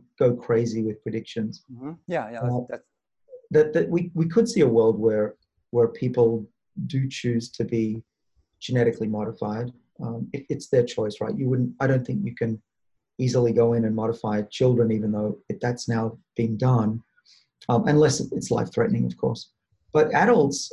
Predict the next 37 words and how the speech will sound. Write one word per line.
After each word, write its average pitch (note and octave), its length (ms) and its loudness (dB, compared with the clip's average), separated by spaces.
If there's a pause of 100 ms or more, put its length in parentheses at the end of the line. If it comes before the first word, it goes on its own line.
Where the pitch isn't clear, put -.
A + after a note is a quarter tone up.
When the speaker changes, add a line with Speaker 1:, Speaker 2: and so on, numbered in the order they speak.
Speaker 1:
you C#3+ 60 0
know, D3 100 4
they D3+ 120 6
should E3 200 0
be E3 60 4
able C#3+ 160 4
to C#3 60 2
have C3 100 2
a B2 40 0
choice A#2 380 0
if - 120 -10
there's, A#2 440 0
if B2 100 -8
there's A#2 220 -4
Speaker 2:
Mm-hmm. D3+ 220 4
Speaker 1:
safety B2 520 -8
and, A#2 280 -6
and A#2+ 100 -2
it, - 180 -8
it's A#2+ 160 -10
approved, C3 640 -4 (640)
then A#2 260 2
they A#2 80 -2
should A#2 160 -6
be A2+ 80 4
able G#2 160 0
to A2 80 -10
do A2+ 180 -4
that. G#2+ 160 -2
And B2+ 160 -2
that C3 160 -2 (180)
maybe G3 260 4
there'll E3 180 6
be C3 140 2
a A#2 80 4
day C3+ 260 4
when G#2+ 320 -2